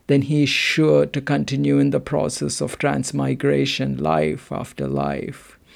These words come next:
Please forgive me for all the atrocities I've committed. I'm a poor-hearted soul, whereas you are great-hearted ones."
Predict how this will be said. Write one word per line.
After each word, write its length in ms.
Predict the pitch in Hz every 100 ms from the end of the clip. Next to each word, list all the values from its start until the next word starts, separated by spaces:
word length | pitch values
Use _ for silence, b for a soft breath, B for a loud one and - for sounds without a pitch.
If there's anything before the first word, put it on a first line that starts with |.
| B B B B -
Please 560 | - 139 139 135 147 -
forgive 500 | 131 131 139 143 120
me 180 | 143
for 320 | 135 - 143 147
all 340 | 151 147 139
the 120 | 135
atrocities 760 | 147 - 139 - 135 135 147 -
I've 180 | 104 -
committed. 580 | 135 139 143 - 156 - B B B B
I'm 220 | - 143
a 100 | 143
poor-hearted 800 | 139 156 151 147 143 139 135 -
soul, 540 | - 139 143 - - - b b
whereas 420 | - 76 76 - -
you 200 | - 71
are 280 | 71 71 - B B -
great-hearted 760 | 127 135 - - 139 139 - -
ones." 540 | - - - -